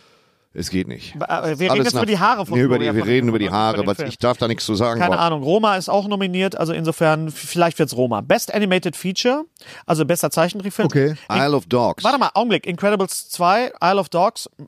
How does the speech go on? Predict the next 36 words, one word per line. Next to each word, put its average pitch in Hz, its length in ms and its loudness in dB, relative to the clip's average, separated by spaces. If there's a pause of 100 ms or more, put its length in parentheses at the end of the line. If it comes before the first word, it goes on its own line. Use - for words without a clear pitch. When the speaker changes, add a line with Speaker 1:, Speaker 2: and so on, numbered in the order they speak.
(180)
Speaker 2:
Myria, 214 440 0 (240)
Myra, 226 500 2
Mirai, 220 600 0 (120)
hm? 269 200 -8 (120)
Noch - 140 -8
nicht 73 80 -8
Speaker 1:
Mirai. 80 120 -2 (200)
Speaker 2:
gesehen. 82 40 -4 (140)
Speaker 3:
Mirai. 127 240 -4
Speaker 2:
Ralph 208 240 2
Breaks 233 260 0
the 220 120 0
Internet, 254 340 0
auf - 80 -4
den 226 140 -2
ich 196 100 -8
mich 208 160 -8
sehr 190 220 2
freue, 220 240 0
Speaker 3:
Da 185 60 4
Speaker 2:
der 175 60 4
auf 185 40 0
Speaker 3:
freue 220 100 4
ich 202 40 2
Speaker 2:
Deutsch 202 100 2
Speaker 3:
mich 220 60 4
auch 202 60 0
Speaker 2:
heißt 170 100 -6
Speaker 3:
drauf. 110 220 -6 (320)
Speaker 2:
Chaos 190 340 0
im 180 100 -4
Netz. 180 340 -4 (260)
Spider-Man 220 680 0
Into 208 240 -2
the 185 80 -6
Spider-Verse. 135 960 0